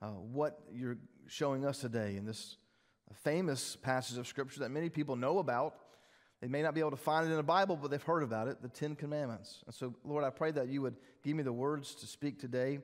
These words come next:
and Lord, and that you would, uh, speak through me, uh, w-,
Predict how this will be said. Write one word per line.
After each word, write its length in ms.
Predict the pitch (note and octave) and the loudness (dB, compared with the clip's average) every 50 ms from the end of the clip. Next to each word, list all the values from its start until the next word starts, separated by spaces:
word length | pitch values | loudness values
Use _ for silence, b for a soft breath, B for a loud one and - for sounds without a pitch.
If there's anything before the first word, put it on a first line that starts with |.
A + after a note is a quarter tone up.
| B B B B B B B - | B B B B B B B -10
and 100 | - C3+ | -6 -4
Lord, 220 | C3+ C#3 C#3+ C3+ | -2 -2 -2 -2
and 100 | B2+ A#2+ | -2 -2
that 140 | A#2 A2+ G#2 | -2 -4 -4
you 180 | A#2 C3 C#3+ C#3 | -2 -2 0 0
would, 180 | C3 B2+ A#2 | 0 -2 -2
uh, 220 | B2+ A#2 A#2 A2+ A2 | -2 -4 -4 -4 -6
speak 300 | A2 - - C#3+ C3+ - - | -8 -8 -8 -8 -10 -8 -8
through 180 | - D3 D#3 D#3+ | -4 -2 0 0
me, 240 | D#3+ E3 F3 F#3 F3 B B B B B B B B _ | 2 2 0 0 -2 B B B B B B B B _
uh, 400 | A2+ A2 A2+ A2+ A2 G#2+ G#2+ G#2 G#2 G2 F2+ - - - - - | -6 -4 -4 -2 -2 -4 -4 -6 -6 -8 -12 -14 -16 -18 -16 -14
w-, 240 | - G#2+ F#2 F2+ G2 | -12 -12 -10 -12 -12